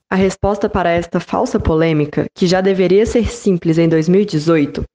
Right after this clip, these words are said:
agora se torna ainda mais evidente. O governo Bolsonaro prefere investir na renovação da frota de caminhões sucateados do que em ciência no Brasil. Será que era mesmo uma escolha muito difícil?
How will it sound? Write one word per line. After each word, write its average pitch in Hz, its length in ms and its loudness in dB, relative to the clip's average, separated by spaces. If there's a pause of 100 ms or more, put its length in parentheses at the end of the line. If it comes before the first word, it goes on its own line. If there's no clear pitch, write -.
agora 196 300 0
se 220 120 0
torna 202 300 0
ainda 208 240 2
mais 202 240 2
evidente. 214 640 -2 (180)
O - 60 -8
governo 185 400 2
Bolsonaro 151 720 -2
prefere 165 340 -2
investir 165 420 0
na 160 120 0
renovação 196 640 0
da 160 120 0
frota 214 440 -2
de - 120 -6
caminhões 180 520 0
sucateados 139 720 -4 (440)
do 285 80 0
que 277 140 0
em 254 80 4
ciência 208 460 0
no 196 100 2
Brasil. 185 400 0 (580)
Será 180 260 0
que 196 160 -2
era 226 180 2
mesmo 180 340 2
uma 165 140 2
escolha 165 340 0
muito 185 300 2
difícil? 156 580 -2